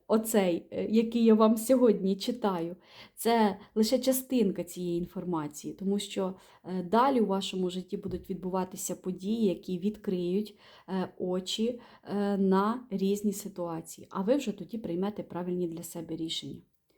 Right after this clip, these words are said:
Пам'ятайте, що треба працювати, докладати до цього зусиль і найголовніше — не почувати себе самотніми. Якщо ви бачите, що вас не розуміють, не чують, що ви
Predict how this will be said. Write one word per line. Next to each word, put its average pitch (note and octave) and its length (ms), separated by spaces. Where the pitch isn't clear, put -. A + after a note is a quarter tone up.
Пам'ятайте, G#3+ 680
що - 220
треба G3 540
працювати, F#3+ 840
докладати G3 680
до F3+ 160
цього F3 360
зусиль A3 640
і G3+ 80
найголовніше — F#3+ 800
не F#3 80
почувати F#3+ 560
себе E3 280
самотніми. D#3+ 640
Якщо A#3+ 540
ви F3+ 320
бачите, F#3+ 600
що - 180
вас E3 260
не G3 160
розуміють, A3+ 720
не F#3+ 220
чують, G3 440
що - 240
ви C4 240